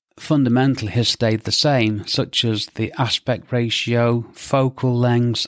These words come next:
apertures. All the terminology that we use for modern day cameras is from, from the film days, which is why I keep on going on about film. Now, I haven't taken a photo with a film camera for fifteen to twenty years, so I'm no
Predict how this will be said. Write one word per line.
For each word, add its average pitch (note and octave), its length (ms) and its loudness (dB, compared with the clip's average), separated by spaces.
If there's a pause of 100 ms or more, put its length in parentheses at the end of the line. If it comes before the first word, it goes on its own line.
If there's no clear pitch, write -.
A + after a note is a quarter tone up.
apertures. A#2 800 -4
All D#3 220 0
the C#3+ 80 -8
terminology C3+ 1000 0
that A#2 200 -4
we A#2+ 140 -2
use A#2+ 420 0 (120)
for B2 80 -2
modern A#2+ 340 2
day A2 200 2
cameras G#2+ 720 -2 (180)
is - 240 -2
from, B2+ 460 0 (120)
from D3+ 280 0
the D3 80 0
film F3+ 320 2
days, G2 340 -2
which B2+ 120 -2
is - 60 -4
why C#3+ 140 2
I C3+ 40 0
keep C3 260 -4
on A#2 100 0
going A2+ 220 2
on G#2+ 100 0
about F#2+ 340 -4
film. G#2 420 -6 (300)
Now, A#2 100 0
I B2+ 60 4
haven't C#3 160 2
taken A2+ 260 0
a A2 60 0
photo A2 360 0
with G#2 100 -2
a G#2 40 -6
film G#2+ 240 0
camera G2 320 -2
for G#2+ 140 -10
fifteen A2 460 0
to G#2 100 -4
twenty G#2+ 300 0
years, G#2+ 320 2
so - 120 -2
I'm G#2+ 220 0
no A2+ 240 2